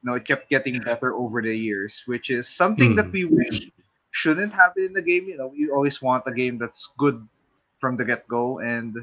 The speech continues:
Speaker 1: just put D L C there. But yeah,
Speaker 2: Mm.
Speaker 1: that's, uh, sort of P S Plus games for September. If you're, if you are a P S Plus subscriber, please download those games. You know, if you don't have time to play them, you can just add them to your library <laughs> and just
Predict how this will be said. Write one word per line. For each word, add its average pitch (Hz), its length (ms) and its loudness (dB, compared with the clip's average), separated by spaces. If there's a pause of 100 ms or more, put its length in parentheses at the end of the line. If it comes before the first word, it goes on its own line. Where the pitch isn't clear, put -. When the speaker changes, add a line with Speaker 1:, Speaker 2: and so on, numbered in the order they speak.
(160)
Speaker 1:
just - 240 -8 (220)
put 123 120 -8 (120)
D 120 120 -4
L 110 140 -6
C 110 200 -10
there. 101 320 -12 (420)
But 139 120 -2
yeah, 107 180 8
Speaker 2:
Mm. 98 80 0
Speaker 1:
that's, - 540 -4
uh, 147 180 2 (240)
sort 330 140 -4
of 147 140 0 (300)
P 175 100 2
S 160 100 -2
Plus 147 220 -4
games 135 240 -4
for 113 160 -10
September. 104 640 -8
If 104 120 -12
you're, 117 440 -2
if 117 120 -12
you 113 220 -10 (140)
are 160 180 6
a 135 60 2
P 117 140 -4
S 107 100 -8
Plus 113 200 -10
subscriber, 104 600 -6 (100)
please 135 320 -4 (1080)
download 135 380 4
those 127 220 -4
games. 123 440 -4
You 143 80 2
know, 139 120 2
if 127 160 -2
you 131 100 -2
don't 147 200 0
have 143 260 4
time 151 200 4
to 143 100 -4
play 143 300 0
them, 123 360 -2
you 123 100 -2
can 127 140 -2
just 127 160 -4
add 127 220 2
them 127 140 -4
to 135 80 -4
your 123 140 0
library 117 540 2
<laughs> - 0 -
and 117 120 -2
just - 300 -6